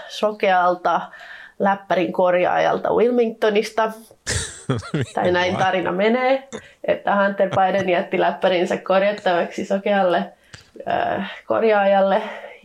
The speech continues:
Speaker 1: joka ei sitten voi olla ihan varma, oliko se Hunter Biden, joka sen jätti, mutta Hunter Bidenin tietokone kuitenkin on.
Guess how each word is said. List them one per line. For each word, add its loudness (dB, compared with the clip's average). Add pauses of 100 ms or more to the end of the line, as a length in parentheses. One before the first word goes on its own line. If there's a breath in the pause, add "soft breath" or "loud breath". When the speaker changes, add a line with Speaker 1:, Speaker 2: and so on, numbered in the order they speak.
Speaker 1:
joka 0
ei 0
sitten -4
voi 2
olla 2
ihan 2
varma, 2
oliko 0
se 0
Hunter 0
Biden, 2
joka 2 (540 loud breath)
sen 0
jätti, 2
mutta 2
Hunter 0
Bidenin 0
tietokone 0
kuitenkin 0
on. 2